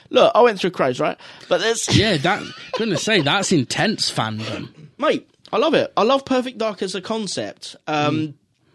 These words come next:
Speaker 1: so, yeah, I'm a big fan, but as soon as I saw the new one, I was like, the tra-, teaser they showed, I was like,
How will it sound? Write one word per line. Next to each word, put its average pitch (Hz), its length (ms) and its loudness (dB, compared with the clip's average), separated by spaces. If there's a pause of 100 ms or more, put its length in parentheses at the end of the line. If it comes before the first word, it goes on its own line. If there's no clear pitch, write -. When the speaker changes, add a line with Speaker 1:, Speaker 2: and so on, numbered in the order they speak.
(260)
Speaker 1:
so, 180 140 2
yeah, 180 280 2
I'm 175 140 2
a 185 40 0
big 220 180 -4
fan, 180 240 0
but 143 180 -2
as 170 100 -2
soon 262 180 -2
as 220 100 -2
I 220 80 0
saw 202 220 0
the 170 100 0
new 208 180 -4
one, 113 240 -6
I 139 60 -2
was 147 160 -6
like, 151 200 -4
the 156 80 -6
tra-, 220 260 -8
teaser 202 340 -8
they 147 140 -4
showed, 156 200 -2
I 135 40 -2
was 135 100 -6
like, 156 200 -2